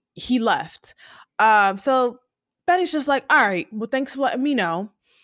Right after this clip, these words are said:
And Ghost is like, "You know what? I'll take care of Tommy. I'm in the process of doing that right now." Benny's like, "Nah, I got it." And he walks out.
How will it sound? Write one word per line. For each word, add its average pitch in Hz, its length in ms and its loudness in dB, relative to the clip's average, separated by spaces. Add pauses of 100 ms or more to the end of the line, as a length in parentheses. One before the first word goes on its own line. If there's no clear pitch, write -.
(460)
And 240 140 0
Ghost 240 200 0
is - 60 -4
like, 226 160 0
"You 269 60 0
know 285 120 2
what? 285 140 2
I'll 226 180 4
take 254 220 -2
care 247 180 0
of 240 80 -4
Tommy. 254 320 -2
I'm 220 80 -2
in 214 80 -4
the 190 60 -2
process 226 340 -4
of 208 120 -2
doing 214 220 -2
that 190 180 0
right 208 200 -2
now." 269 560 0 (540)
Benny's 226 320 -2
like, 170 200 -2
"Nah, 180 500 -4 (560)
I 208 120 2
got 185 300 -4
it." - 120 -14 (300)
And 220 100 -4
he 220 80 -2
walks 202 360 0
out. 151 240 -2